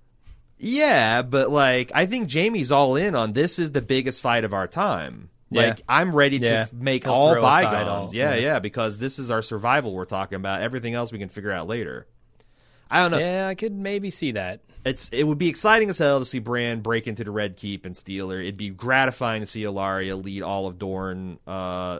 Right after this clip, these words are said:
Speaker 1: a-, against Cersei and get her revenge on her.
Speaker 2: Yeah.
Speaker 1: Um, it, it makes a lot of sense.
Speaker 2: Mm-hmm.
Speaker 1: I hope this isn't some leaked,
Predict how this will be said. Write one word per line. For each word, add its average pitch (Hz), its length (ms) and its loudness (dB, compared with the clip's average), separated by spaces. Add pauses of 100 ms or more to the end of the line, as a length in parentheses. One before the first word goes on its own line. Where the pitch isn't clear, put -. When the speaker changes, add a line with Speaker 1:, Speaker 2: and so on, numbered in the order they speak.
Speaker 1:
a-, 95 160 -8
against 92 560 -10
Cersei 95 540 -6
and 87 100 -10
get 92 140 -8
her 95 80 -6
revenge 92 480 -8
on 90 140 -6
her. 87 420 -6 (320)
Speaker 2:
Yeah. 92 500 -6
Speaker 1:
Um, 87 300 -12
it, 107 340 -6
it 95 220 -8
makes 165 260 -2
a 113 60 -4
lot 101 260 -2
of - 60 -8
sense. - 520 -12
Speaker 2:
Mm-hmm. 120 200 -8 (260)
Speaker 1:
I 233 80 0
hope - 320 0
this 127 160 -6
isn't 110 300 -8
some 104 180 -6
leaked, 101 320 -10